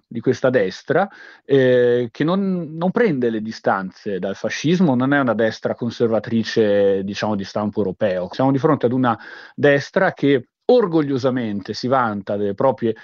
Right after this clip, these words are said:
radici che affondano nella prima parte del Novecento, che non ha bisogno di nascondersi e che porta avanti delle politiche,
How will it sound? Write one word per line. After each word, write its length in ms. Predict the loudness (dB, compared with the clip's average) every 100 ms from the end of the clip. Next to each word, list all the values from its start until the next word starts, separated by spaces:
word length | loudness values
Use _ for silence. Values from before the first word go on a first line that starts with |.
| -20 -6
radici 560 | -2 0 0 -2 -6
che 220 | 0 2 2
affondano 840 | -4 -2 2 2 0 -6 -8 -8
nella 200 | -8 -6
prima 240 | -4 -2
parte 260 | 2 0 0
del 60 | -2
Novecento, 720 | -2 -2 -4 -4 0 0 -2
che 140 | -2
non 160 | 0 2
ha 120 | 2
bisogno 440 | 0 0 0 0 -2
di 80 |
nascondersi 760 | -6 -8 -4 -2 0 0 0 -2 -2 -8
e 120 | -4 0
che 100 | 2
porta 320 | 2 2 0
avanti 640 | 0 0 -2 -4 -6 -6
delle 460 | -2 2 2 2 0
politiche, 720 | 2 2 2 -4 -2 0 0